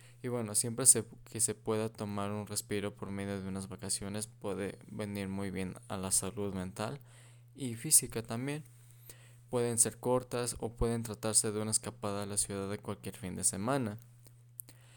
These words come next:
Y bueno, como hemos visto anteriormente, las graves consecuencias que para las empresas puede significar que sus empleados sufran de estrés laboral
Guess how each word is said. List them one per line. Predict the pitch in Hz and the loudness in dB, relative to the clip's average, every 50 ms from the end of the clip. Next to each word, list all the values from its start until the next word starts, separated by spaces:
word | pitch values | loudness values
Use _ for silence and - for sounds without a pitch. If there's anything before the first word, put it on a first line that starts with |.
| - - - - - - - - - - - | -20 -20 -20 -20 -20 -20 -20 -20 -20 -16 -8
Y | - 123 | -4 -2
bueno, | 113 113 110 107 104 90 - - | 0 0 0 0 0 -4 -4 -2
como | - 117 110 110 113 | -2 0 0 2 0
hemos | 120 123 127 131 127 - | -2 0 0 0 0 0
visto | 117 113 110 - - 120 120 117 117 110 98 - - - - - - - - | 0 2 0 2 2 2 2 2 2 0 -2 -4 -8 -12 -18 -20 -16 -8 -6
anteriormente, | 117 110 - 110 104 104 107 107 107 107 110 107 104 - 123 | -6 -4 -2 -2 0 0 0 0 0 0 -2 -2 -4 -4 -4
las | 117 113 110 107 | -2 -2 -2 -2
graves | 107 110 107 107 110 113 117 | -2 -2 -2 -2 -2 -2 -4
consecuencias | - 120 - - 117 - - 110 107 - - 117 113 - | -2 -2 -2 -2 -4 -6 -6 -4 -2 -2 0 0 0 -2
que | - - - 113 113 | -2 -6 -8 -8 -6
para | - 110 107 104 98 | -4 -4 -4 -4 -2
las | 101 104 - | -2 -2 -2
empresas | 110 101 95 104 104 101 107 107 - | -2 -4 -6 -6 -6 -4 -4 -4 -4
puede | - - 113 110 110 | -4 -2 -2 0 0
significar | 110 - 113 107 104 101 - - 104 - - 101 98 | 0 -2 -2 -2 -4 -4 -4 -6 -6 -6 -6 -8 -6
que | - - | -6 -6
sus | 104 - 110 98 - - | -6 -4 0 0 -2 -2
empleados | 101 95 95 98 101 98 101 104 101 | -2 -6 -4 -4 -2 -2 0 0 0
sufran | - 113 104 110 107 104 104 | -2 -2 -4 -4 -2 -2 -2
de | 104 101 | -2 0
estrés | 98 - - 98 98 98 | 0 0 0 0 -4 -4
laboral | 101 104 98 95 95 92 95 95 101 113 | -2 -2 -2 -2 -2 -2 -2 -2 -4 -4